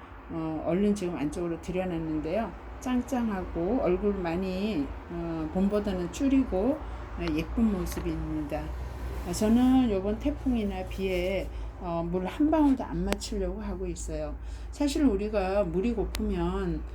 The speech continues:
어, 물은 언제든지 줄 수 있거든요. 근데 이제, 예, 모래 속에 있는 물을 우리가 어떻게 할 때는 참 어려워서 그 선풍기를 틀어준다고 다 잘 해결되는 건 아니더라고요.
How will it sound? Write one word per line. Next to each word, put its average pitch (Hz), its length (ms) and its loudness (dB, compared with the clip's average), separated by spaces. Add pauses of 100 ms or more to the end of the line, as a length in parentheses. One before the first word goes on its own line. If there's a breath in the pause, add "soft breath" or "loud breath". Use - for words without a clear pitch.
(300 loud breath)
어, 165 280 0
물은 233 240 8
언제든지 190 580 0
줄 185 200 -4
수 - 180 -2
있거든요. 175 720 0 (320 loud breath)
근데 202 160 0
이제, 175 460 0 (300)
예, 170 260 2
모래 180 320 8
속에 202 280 2
있는 180 300 0
물을 175 520 0
우리가 165 320 -4
어떻게 156 280 -6
할 190 220 -6
때는 175 540 -2
참 214 420 -4
어려워서 165 920 0 (460 loud breath)
그 170 160 0
선풍기를 302 680 2
틀어준다고 190 680 -4
다 170 160 -8
잘 170 180 -4
해결되는 185 600 -4
건 156 140 -4
아니더라고요. 156 1040 -2